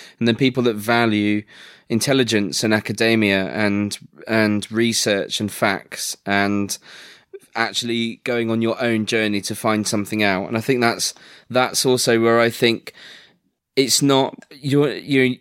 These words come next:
your average nasa employee is very intelligent. So you're asking four hundred thousand extremely intelligent people to keep a secret. They're not gonna be able to do that. You can't hide the truth. It's,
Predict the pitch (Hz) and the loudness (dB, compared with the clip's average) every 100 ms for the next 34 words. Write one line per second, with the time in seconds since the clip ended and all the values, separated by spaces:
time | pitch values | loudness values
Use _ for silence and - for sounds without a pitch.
0 | - 131 139 131 120 117 - 123 135 - | 0 0 2 2 2 2 2 2 2 2
1 | 110 104 - 107 98 92 95 104 _ _ | 2 0 0 0 2 2 0 -2 _ _
2 | _ _ _ _ 107 107 104 98 - 120 | _ _ _ _ 2 2 2 -2 -6 -2
3 | 120 110 104 123 113 92 85 - 101 113 | 0 2 2 0 0 0 -4 -2 0 0
4 | 117 - 107 101 - 123 113 113 104 104 | 0 0 0 -2 -2 0 2 0 0 -2
5 | 110 110 107 104 104 98 - 107 101 - | 0 2 0 -2 -2 -4 -6 -6 -2 -2
6 | 113 113 110 110 104 120 113 104 107 90 | 0 0 2 0 0 0 0 0 -2 -2
7 | 120 117 - 92 87 98 _ _ _ _ | 0 0 0 -2 -2 -4 _ _ _ _
8 | _ _ _ - 107 110 104 101 - 110 | _ _ _ -6 0 0 0 0 0 0
9 | 92 92 85 110 120 123 123 104 107 104 | 0 -2 0 2 2 2 0 0 0 0
10 | 101 110 92 104 104 131 117 117 120 113 | -2 0 2 0 0 0 0 2 2 2
11 | 90 - - 101 90 117 87 - - | 0 -4 2 2 0 -4 -4 -6 -6